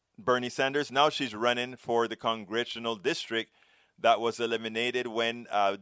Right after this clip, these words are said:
uh, Fudge went to work for the president. Now, okay, let's see. Rose Williams says, "The caldera is currently identified as being in the northwestern corner of Wyoming." Thank you very much.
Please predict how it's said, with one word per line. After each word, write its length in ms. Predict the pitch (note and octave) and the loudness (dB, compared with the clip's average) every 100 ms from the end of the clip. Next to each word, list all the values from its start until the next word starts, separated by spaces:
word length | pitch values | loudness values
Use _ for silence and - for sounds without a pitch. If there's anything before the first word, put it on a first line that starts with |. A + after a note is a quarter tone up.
| - | -4
uh, 220 | G2 F#2+ | 0 0
Fudge 480 | F2+ - B2 A#2+ - | -2 0 2 2 0
went 300 | - A2 A2 | -6 -4 -4
to 100 | - | -8
work 300 | A#2 G2 G2+ | -4 -4 -4
for 440 | _ G#2 G2 G2+ - | _ -6 -2 -4 -4
the 80 | - | -14
president. 480 | - G3+ F#3+ A#2 D#2+ _ _ _ _ _ _ _ _ _ _ _ _ _ _ | -2 0 0 -6 -8 _ _ _ _ _ _ _ _ _ _ _ _ _ _
Now, 340 | A#2+ C3 C3 - | 2 6 6 4
okay, 300 | C#3 D3 C#3 | 0 0 0
let's 200 | C3+ D#3+ | 0 -2
see. 140 | - C#3 | -2 -2
Rose 300 | C3 F3 F3 | 4 4 4
Williams 260 | E3+ E3 | -2 -2
says, 120 | E3 C3+ | -4 -8
"The 60 | |
caldera 440 | - C3+ C3 E3+ E3+ | 2 2 4 2 2
is 120 | - | 0
currently 320 | D3+ C#3+ C#3 | -4 -2 0
identified 600 | C3 B2 A#2+ A2+ C3 B2 | 0 -2 -8 0 2 2
as 100 | G2+ | -2
being 220 | G#2 B2 | -6 -8
in 100 | A#2 | -8
the 60 | G#2+ | -8
northwestern 840 | G#2 G#2+ G#2 G2 A2+ - A#2 G#2+ | -4 -4 -4 -6 -6 -6 -12 -12
corner 400 | - G#2 G2+ G2+ | -8 -6 -4 -4
of 140 | F2 | -6
Wyoming." 560 | F2 F2 F2+ F2 D#2+ D2+ _ _ _ _ | -4 -2 -2 -6 -10 -16 _ _ _ _
Thank 220 | A#2+ A#2 | -6 -4
you 60 | A#2+ | -4
very 180 | A2 G#2 | -4 -2
much. 500 | F#2 D#2 - - | -4 -4 -10 -10